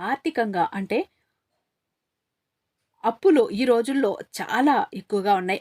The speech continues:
అప్పుల సమస్యల్లో ఎక్కువగా బాధపడుతూ ఉన్నవారు ఆర్థికంగా వారి పడే బాధ నుంచి కూడా విముక్తి అన్నది కలిగింపజేస్తుంది. అంతేకాకుండా మీ పిల్లలు చెప్పిన మాట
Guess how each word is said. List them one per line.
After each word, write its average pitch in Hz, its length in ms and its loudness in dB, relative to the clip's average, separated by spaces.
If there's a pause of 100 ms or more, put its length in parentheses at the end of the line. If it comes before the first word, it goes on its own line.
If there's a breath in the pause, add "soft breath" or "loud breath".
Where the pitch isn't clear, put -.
అప్పుల 359 220 2 (120)
సమస్యల్లో 214 480 -2 (140)
ఎక్కువగా 185 360 -4 (220)
బాధపడుతూ 185 500 -2 (500)
ఉన్నవారు 214 480 2 (540 loud breath)
ఆర్థికంగా 220 600 0 (180)
వారి 190 300 0 (760)
పడే 208 220 4 (220)
బాధ 254 180 2 (140)
నుంచి 277 280 4
కూడా 196 160 2 (180)
విముక్తి 208 480 -2
అన్నది 180 340 -6
కలిగింపజేస్తుంది. 175 920 -4 (1120 soft breath)
అంతేకాకుండా 269 640 2 (160)
మీ 311 100 8 (140)
పిల్లలు 233 320 -2 (180)
చెప్పిన 185 240 -4 (100)
మాట 190 140 -6